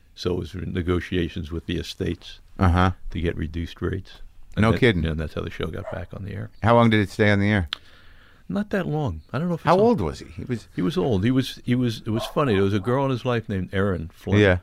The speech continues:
Speaker 1: Erin something.
Speaker 2: Yeah.
Speaker 1: And, um, when she was in the, and she was actually the manager. She's the one who hired me.
Speaker 2: Right.
Speaker 1: When she was in the room, he was, you know, tall and lucid. When she'd leave the lo-, room, he'd get short and
Speaker 2: Oh, really?
Speaker 1: not too lucid.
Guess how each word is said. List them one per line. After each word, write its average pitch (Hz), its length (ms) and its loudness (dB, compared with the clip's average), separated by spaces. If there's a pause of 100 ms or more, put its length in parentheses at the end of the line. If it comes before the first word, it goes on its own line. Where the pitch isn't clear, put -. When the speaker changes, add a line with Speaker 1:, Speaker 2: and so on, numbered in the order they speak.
(140)
Speaker 1:
Erin 95 560 0
something. 87 480 -8
Speaker 2:
Yeah. 98 320 6 (260)
Speaker 1:
And, 82 320 -6
um, 85 320 -8
when 87 120 -6
she - 180 -2
was 139 200 2
in 127 100 0
the, 117 140 0
and 104 140 0
she 147 100 4
was 123 140 8
actually 101 300 6
the 87 80 0
manager. 82 420 0
She's 87 200 -8
the 87 60 -6
one 85 100 -2
who 78 80 -2
hired 82 300 -4
me. 85 80 -10 (260)
Speaker 2:
Right. 87 280 6 (180)
Speaker 1:
When 90 140 -4
she 107 180 0
was 104 200 4
in 98 120 2
the 87 80 0
room, 92 340 0
he 87 120 -2
was, 82 380 -10 (220)
you 82 100 -10
know, 82 180 -10 (260)
tall 92 420 2
and 87 160 -4
lucid. 87 380 -8 (680)
When 90 140 -6
she'd 92 180 -4
leave 92 300 -2
the 98 60 -4
lo-, 92 320 -2 (120)
room, 90 300 -4
he'd 92 200 -8 (160)
get - 200 -6
short 85 420 -4
and 95 200 -10 (380)
Speaker 2:
Oh, 85 140 6
really? 78 280 2
Speaker 1:
not 82 240 -4
too 87 180 -8
lucid. 82 320 -8